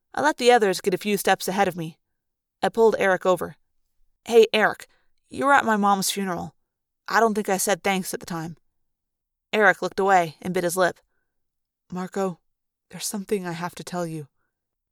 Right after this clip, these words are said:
"I think I already know. My mother isn't dead.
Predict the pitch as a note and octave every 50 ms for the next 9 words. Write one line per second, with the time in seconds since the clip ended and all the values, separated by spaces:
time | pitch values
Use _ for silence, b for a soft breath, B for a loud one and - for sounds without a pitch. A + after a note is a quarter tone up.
0 | _ - D#3+ D#3+ F#3 E3 D#3+ - E3+ D#3+ D#3+ D#3+ E3+ E3 E3 E3 E3+ E3+ E3+ E3+
1 | D3+ - _ _ _ _ _ _ _ _ _ _ _ - - F#3+ G3 G3+ G3 F#3+
2 | F#3 F3+ F3 - F3+ E3 F#3 F3+ F3+ F3 E3+ D3 -